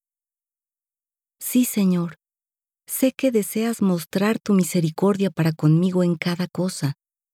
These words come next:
y sé que solo en ti puedo encontrar plenitud.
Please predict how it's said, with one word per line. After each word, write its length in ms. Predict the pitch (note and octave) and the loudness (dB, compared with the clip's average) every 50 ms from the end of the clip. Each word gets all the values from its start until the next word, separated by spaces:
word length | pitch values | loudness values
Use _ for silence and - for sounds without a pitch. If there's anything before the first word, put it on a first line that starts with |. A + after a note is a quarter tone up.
| _ _ _ _ _ _ _ _ | _ _ _ _ _ _ _ _
y 120 | - A3+ | 0 0
sé 220 | G#3 - - C4+ C#4 | 0 2 0 -2 0
que 180 | - - C4+ | 0 -2 -2
solo 340 | - - - B3+ B3+ B3 B3 | -4 0 0 0 2 4 4
en 160 | A#3+ A3+ A3 | 4 4 2
ti 260 | - - - B3+ C4 - _ _ _ | 2 2 0 0 0 0 _ _ _
puedo 260 | A3 A#3 A3+ A3 A3 | 0 2 2 2 0
encontrar 600 | A3 G#3+ - - F3 F3 F3 - F#3+ G3+ G#3 - - _ _ | 0 -2 -2 0 -2 -2 0 -2 -4 -4 -6 -6 -10 _ _
plenitud. 580 | - F3+ F3+ F3 E3+ E3+ D#3+ - - D3 D3 | -2 0 2 2 0 0 -2 -2 -2 -2 -2